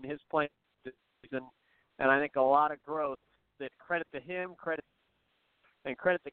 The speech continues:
Kalen DeBoer and Nick Sheridan and whoever else has worked on that with him, uh, because he really has improved a lot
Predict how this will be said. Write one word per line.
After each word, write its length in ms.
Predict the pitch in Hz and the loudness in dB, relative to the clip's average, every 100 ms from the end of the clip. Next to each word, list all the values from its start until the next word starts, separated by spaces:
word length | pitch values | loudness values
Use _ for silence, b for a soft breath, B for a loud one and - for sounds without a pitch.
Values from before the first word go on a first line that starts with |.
| - | -4
Kalen 200 | 175 170 | -2 -2
DeBoer 600 | 139 - 151 156 151 147 123 | -4 -4 -2 2 2 0 -2
and 140 | 131 127 127 | -10 -10 -8
Nick 120 | 151 - | -8 -4
Sheridan 380 | 156 151 151 147 | 0 2 0 -2
and 120 | 127 120 | -6 -2
whoever 340 | 147 160 143 | 2 4 6
else 180 | 156 156 | 4 2
has 80 | _ - | _ -12
worked 240 | 147 - | -12 -6
on 80 | 143 135 | -4 -2
that 160 | 143 139 | -4 -4
with 140 | 143 - | -6 -4
him, 120 | 151 147 _ _ _ _ _ | -6 -6 _ _ _ _ _
uh, 120 | 135 123 | -4 -4
because 220 | - 151 | -4 -4
he 80 | 160 | -4
really 240 | 147 147 | -2 -2
has 200 | 127 143 - | 0 -2 -4
improved 400 | - - 156 143 | -12 -8 -6 0
a 60 | |
lot 240 | 131 143 | 2 2